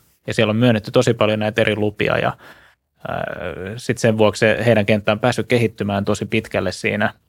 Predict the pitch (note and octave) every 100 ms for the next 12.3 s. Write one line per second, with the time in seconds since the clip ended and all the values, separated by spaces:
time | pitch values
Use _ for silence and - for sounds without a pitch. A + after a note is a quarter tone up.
0 | _ _ _ _ _ _ - - A2 G2+
1 | A2 G#2 A#2 G#2+ G2+ - G#2 G2 - A#2+
2 | - _ _ _ _ _ _ _ C#3+ A2+
3 | G#2 - _ _ _ _ _ _ _ -
4 | C#3 A#2+ A2 G2+ A2 E3 E3+ C#3+ - D#3
5 | C#3+ D3+ C#3+ B2+ C#3+ C3 A#2+ B2+ - -
6 | C#3+ C3 C3+ B2 C3 C3+ A#2 B2 A#2+ A2+
7 | B2 C3+ - A2 - - C3 A2+ - _
8 | - C#3+ B2 A2+ C3 B2+ B2 B2+ C3 -
9 | C#3+ G2 G2+ G#1+ - A#1 - _ _ _
10 | _ B2 A#2 A#2+ A#2 G#2+ - G#2 - _
11 | _ _ _ _ _ _ _ _ _ B2
12 | A2+ A2